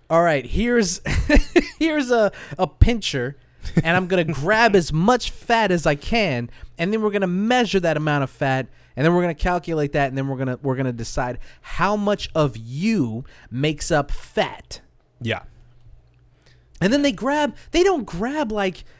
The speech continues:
Speaker 1: you know, you can't get it from, like, your fin-, like,
Speaker 2: Oh,
Speaker 1: you
Speaker 2: no,
Speaker 1: can't
Speaker 2: it's your,
Speaker 1: take, like, a
Speaker 2: it's,
Speaker 1: finger prick or
Speaker 2: it's your,
Speaker 1: something.
Speaker 2: it's your, like, gut fold,
Speaker 1: They
Speaker 2: isn't it?
Speaker 1: pick the most embarrassing spots they can find.
Speaker 2: Let's get your titty right
Speaker 1: <laughs>
Speaker 2: here.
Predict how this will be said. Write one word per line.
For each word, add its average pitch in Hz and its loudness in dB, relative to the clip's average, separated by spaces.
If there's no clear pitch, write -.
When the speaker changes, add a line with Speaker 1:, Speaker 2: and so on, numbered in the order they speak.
Speaker 1:
you 294 0
know, 277 4
you 262 4
can't 294 2
get 202 2
it 214 2
from, 180 0
like, 156 -2
your 147 0
fin-, 160 -4
like, 156 2
Speaker 2:
Oh, 165 4
Speaker 1:
you 151 4
Speaker 2:
no, 151 4
Speaker 1:
can't 135 8
Speaker 2:
it's - 0
your, 185 6
Speaker 1:
take, - 2
like, - 2
a 170 2
Speaker 2:
it's, - -6
Speaker 1:
finger 214 4
prick 143 0
or 135 0
Speaker 2:
it's - -6
your, 160 4
Speaker 1:
something. 143 2
Speaker 2:
it's 131 -4
your, 117 0
like, 117 -4
gut 185 4
fold, 101 0
Speaker 1:
They 214 6
Speaker 2:
isn't 127 -2
it? 151 4
Speaker 1:
pick 240 4
the 160 2
most 165 2
embarrassing 147 0
spots - -8
they 127 -4
can 117 -12
find. 110 -6
Speaker 2:
Let's - 0
get 208 -2
your 160 -2
titty 113 -2
right 101 -4
Speaker 1:
<laughs> 220 10
Speaker 2:
here. - 8